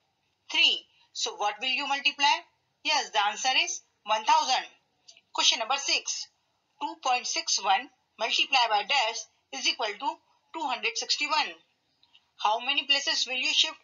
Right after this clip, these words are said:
in two point six one to get two hundred sixty-one? Two. So multiply by hundred. Question number seven. Fourteen point three two six multiplied by dash is equal to fourteen thousand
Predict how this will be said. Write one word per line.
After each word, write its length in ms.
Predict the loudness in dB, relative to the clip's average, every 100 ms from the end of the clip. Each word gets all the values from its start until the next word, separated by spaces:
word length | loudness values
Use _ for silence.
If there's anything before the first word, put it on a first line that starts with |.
| 0
in 180 | 0 0
two 120 | -10 -4
point 200 | -2 -2
six 260 | -2 -4 -2
one 140 | -4
to 140 | -6 -2
get 160 | -2 -2
two 80 | -6
hundred 300 | -4 -2 -2
sixty-one? 560 | -4 -4 -2 0 -2 -4 -12 _ _ _ -20 _ _ -8
Two. 340 | -6 -6 -8 _ _ _
So 180 | -6 -4
multiply 420 | -2 -2 4 4 6
by 180 | 4 2 _ _
hundred. 520 | -2 -2 2 0 0 -6 _ _ _ _ _ 0
Question 240 | 2 2
number 180 | 0 -2
seven. 460 | 2 4 4 2 0 -10 _ -20 -20 _ _ -2
Fourteen 400 | -2 2 2 2 4
point 380 | 4 4 -2 -14 _ _ _ 0
three 240 | 2 2 -2
two 120 | -4
six 400 | -2 -2 -4 -8 -2
multiplied 560 | -2 0 0 2 4
by 140 | 2 0
dash 320 | 2 4 2 -4 -14 _ -8
is 140 | -2
equal 160 | 0 0
to 240 | -2 -2 -4 -4 _ _ -2
fourteen 340 | 2 4 4
thousand 540 | 2 0 0 -2 -4